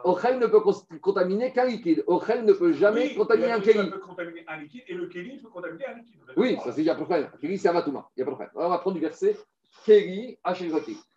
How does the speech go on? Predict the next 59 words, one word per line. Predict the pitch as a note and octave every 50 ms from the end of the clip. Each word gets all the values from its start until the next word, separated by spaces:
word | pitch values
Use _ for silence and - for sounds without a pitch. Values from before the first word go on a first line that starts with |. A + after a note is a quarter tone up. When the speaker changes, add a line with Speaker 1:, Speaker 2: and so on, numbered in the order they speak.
| _ - - _ _ -
Speaker 1:
C'est | - G#3+
bon, | G#3 A#3+ B3 C4+ - - - -
on | F#3+
n'a | G#3 G3+
pas | A3 A3 A3
fi-, | - G#3 -
maintenant | G3 G3 G3 B3+ B3+
on | B3
a | A3+ -
fini | - A3 A#3 A#3
a | G#3
priori | - - G3 G3 F#3+ A3
avec | G#3 - -
Rabbi | F3 F3+ F3 F#3+ F3+
aussi. | D#3 - - G3+ - _ _ _ _ _ _ _ -
Mais | C#3
maintenant | F3 F3+ - - A3 G3 F#3+
on | G3 F#3+ F3+ D#3
revient | C#3 F3+ F#3+ D#3+ D3+ E3 G#3
à, | A3+ F#3+ F3+ F#3+ G#3 G3+ F#3 -
à | - C#3+ C#3+
Rabbi | D3 D#3+ D#3 D#3+ F3
Akiva. | E3 - - - C3 A#2 - - - _ _ _ _ _ _ _ _ _
Parce | - C#3+ -
que | - F#3+
Rabbi | G3 D#3 E3+ F3 F3 G3 G3
Akiva, | F#3 - - E3 E3 E3+ F#3+ G3+
ah, | E3 E3 F3 F#3 E3 - D3
vraiment, | D3+ D3+ D3 D3 E3 E3 E3+
ouais, | E3 D#3+ E3 D#3
ici | C#3+ C3 - D#3+
elle | D3 C3+
fait | D3 C#3
des | C#3+ C#3+
allers-retours. | D3+ D3+ C#3 C3+ C3 A2+ - - - _ _ _ -
Oui. | C#3 D#3+ E3 - - _ - _ _ _
Speaker 2:
Si | _ _ _ -
on | -
a | - -
un | D3+ D3 C#3+
vin | - - -
qui | - -
n'est | -
pas | C#3 C#3
cachère. | - - - - - A#2 - - _ _ _ _ _ _ _ _ _ _ _ _ _ _ _ _ _ _ _
Speaker 1:
Ça | _ -
n'a | A#2 A2
rien | B2 D3
à | D#3+
voir. | D3+ B2 - - _ _ _ _ _ _ _ _ _ _ _ _
Pas | D#3+ -
cachère, | - D#3 D3+ - G3+ -
c'est | - E3+ -
pas | F3+ F#3
impur. | F3+ E3 - - B2 - - _ _ _ - - - _ _ _ _
Speaker 2:
Pas | A2 A2
impur, | A2 A2 A2 A2 G#2+
ouais. | -
Speaker 1:
Non, | B2+ C#3 C#3